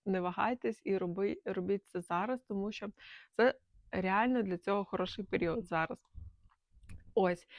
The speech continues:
І, е, ви можете, якщо, е, для вас там не актуально шлюб, якщо ви в шлюбі, е, от, або ви просто одинокі,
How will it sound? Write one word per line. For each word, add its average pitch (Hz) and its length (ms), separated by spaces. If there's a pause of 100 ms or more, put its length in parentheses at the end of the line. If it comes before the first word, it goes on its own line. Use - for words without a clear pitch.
(260)
І, 196 480 (160)
е, 185 240
ви 190 180
можете, 233 600
якщо, 208 560 (100)
е, 185 240
для 190 160
вас 196 420
там 180 240
не 175 140
актуально 233 640
шлюб, 220 400
якщо 175 320
ви 175 120
в 170 60
шлюбі, 220 580 (600)
е, 185 200 (100)
от, 196 480 (200)
або 185 520
ви 185 140
просто 190 380
одинокі, 180 680